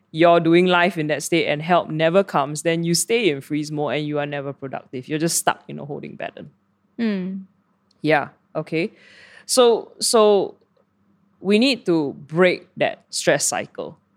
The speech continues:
Speaker 1: literally, in order to
Speaker 2: Mm.
Speaker 1: come out of that mode. And what they found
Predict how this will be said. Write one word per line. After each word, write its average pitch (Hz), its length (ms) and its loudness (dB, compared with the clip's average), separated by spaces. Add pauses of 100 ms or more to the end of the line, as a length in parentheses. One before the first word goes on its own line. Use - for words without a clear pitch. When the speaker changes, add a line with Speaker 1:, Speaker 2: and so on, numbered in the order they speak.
Speaker 1:
literally, 131 720 -2
in 160 80 0
order 175 240 4
to 180 60 -2
Speaker 2:
Mm. 208 160 0
Speaker 1:
come 190 260 -4
out 160 220 2
of - 180 -10
that - 160 -8
mode. 87 240 -14 (960)
And 170 480 2 (300)
what 170 320 2
they 170 120 4
found 190 540 2